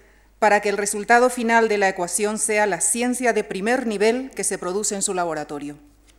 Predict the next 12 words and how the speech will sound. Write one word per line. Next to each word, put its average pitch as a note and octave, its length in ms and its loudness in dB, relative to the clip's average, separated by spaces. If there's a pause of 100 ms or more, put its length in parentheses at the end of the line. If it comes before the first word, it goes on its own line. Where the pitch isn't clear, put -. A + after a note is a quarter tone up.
(380)
Trabajo G#3+ 680 2
relevante G#3 800 -2
y F3 100 -12
bien E3 200 -4
hecho. D3 300 -8 (1040)
Ejemplo G3+ 720 0 (180)
para F3+ 220 4
muchos A#3 560 -4
del E3+ 160 -4
buen F#3+ 180 -2
hacer F3+ 260 -4
científico. D#3 720 -10